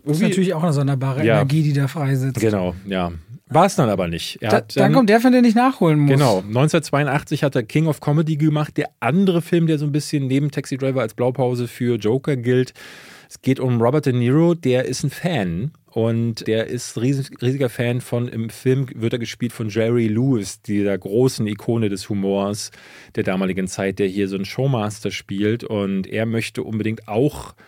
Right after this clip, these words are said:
Speaker 1: ein Stand-up-Comedian werden. Also die Parallelen sind mehr als offensichtlich. Und wird dann quasi sogar berühmt, nämlich durch ein Verbrechen. Und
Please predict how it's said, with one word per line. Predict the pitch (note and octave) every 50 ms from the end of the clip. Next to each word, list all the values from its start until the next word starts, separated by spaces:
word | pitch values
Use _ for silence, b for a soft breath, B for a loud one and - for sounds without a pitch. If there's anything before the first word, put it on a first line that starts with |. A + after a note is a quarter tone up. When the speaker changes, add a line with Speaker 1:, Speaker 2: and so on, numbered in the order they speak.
| b b b b
Speaker 1:
ein | A2 G#2+
Stand-up-Comedian | - - - - C3 F3 G3 - A#2+ - - - G#2 F#2+ F#2+ E2+ F#2 F#2 E2+ F2 E2+
werden. | E2 E2 F2 - G2+ A2 A2
Also | G2+ F#2+ F#2+ G2 F#2 G2+ -
die | C3 A#2+ A2 F#2+
Parallelen | - G#2 F#2+ G#2 G#2 G#2 G#2+ G#2+ G#2+ G#2+ G#2+ G2
sind | F#2+ G2+ F#2+ F2 - - -
mehr | B2 B2+ C3+ C3+ C#3 C#3 C3+ B2+ A#2 A2
als | G2+ G2 F#2 - F2+
offensichtlich. | F#2+ F#2+ - G2+ F2+ F2+ F#2+ F2+ - - G#2 G2 G#2 G#2 - - B B B B B B B B B B B -
Und | A2+ G#2 G#2 G#2 G2+ G2+ G#2 G2+ F#2 - - - _ _ _ _ -
wird | A#2 G2 A#2 D3 E3 -
dann | F#3 E3 C3+ -
quasi | - - - G2 F#2 F#2 F#2
sogar | E2+ F2 F2+ F2 F2 E2 E2
berühmt, | - F2 E2 F#2 F#2+ G2+ C3+ C#3 - -
nämlich | A#2+ A2+ A2 A2+ - -
durch | A#2 G2+ -
ein | B2+ -
Verbrechen. | - A2+ F#2+ F#2+ G#2 A2+ - - E2 D2+ E2 F2 -
Und | - F#2+ F#2+ F#2+ F#2+ F#2 F#2 F2 - -